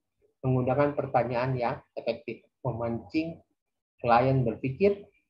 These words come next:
dan menemukan jawabannya. Jadi coaching itu nggak ngajarin. Ini yang membedakan coaching dengan konsultan, coaching dengan mentor. Kalau seorang mentor itu berbagi pengalaman,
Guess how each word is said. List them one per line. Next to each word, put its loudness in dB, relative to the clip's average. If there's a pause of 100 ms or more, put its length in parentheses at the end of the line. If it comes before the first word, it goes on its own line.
(100)
dan 0
menemukan -4
jawabannya. 0 (160)
Jadi -4
coaching -4
itu -6
nggak 2
ngajarin. 6 (240)
Ini 2
yang 2
membedakan 2
coaching 0
dengan 2 (880)
konsultan, 6 (240)
coaching 4
dengan 4
mentor. 2
Kalau 6
seorang 2
mentor 0
itu 0
berbagi -2
pengalaman, -2